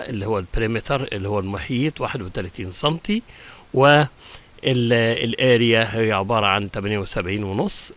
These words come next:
سنتيمتر سكوير. اوكي، ماشي.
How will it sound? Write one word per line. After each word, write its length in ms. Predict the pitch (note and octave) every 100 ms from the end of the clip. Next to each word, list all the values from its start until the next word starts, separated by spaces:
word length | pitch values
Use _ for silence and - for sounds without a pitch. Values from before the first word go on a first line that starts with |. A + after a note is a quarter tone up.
| - - G2+
سنتيمتر 680 | - G#2+ - F2 F#2+ -
سكوير. 320 | - - D#2+ - - - - - - - - C#3+
اوكي، 300 | C#3+ G3 A#3+ - - - - -
ماشي. 300 | G#2 -